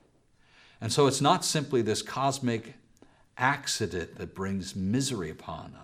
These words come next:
us, but there's some very purposeful things going on. And I pray that the Holy Spirit this morning would reveal to us your revelation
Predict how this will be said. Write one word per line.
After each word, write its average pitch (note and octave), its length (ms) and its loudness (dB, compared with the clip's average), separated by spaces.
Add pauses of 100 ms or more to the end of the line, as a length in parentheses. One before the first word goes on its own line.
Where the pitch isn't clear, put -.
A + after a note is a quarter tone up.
us, - 320 -14 (1200)
but A2 140 -18
there's A2+ 180 -4
some A2 180 0
very B2 320 0
purposeful - 720 -8
things E2+ 520 -10 (260)
going E2 340 -14
on. - 220 -18 (2000)
And F#2 140 -10
I F2+ 80 -6
pray C3 420 0
that G#2+ 400 -2
the - 120 -4
Holy G#2+ 240 -4
Spirit G2+ 560 -4
this - 360 -8
morning F2+ 340 -4
would F2+ 220 -4 (440)
reveal G#2+ 500 0
to A#2 220 -4
us - 400 -8 (420)
your A#2 220 4
revelation G2+ 720 -2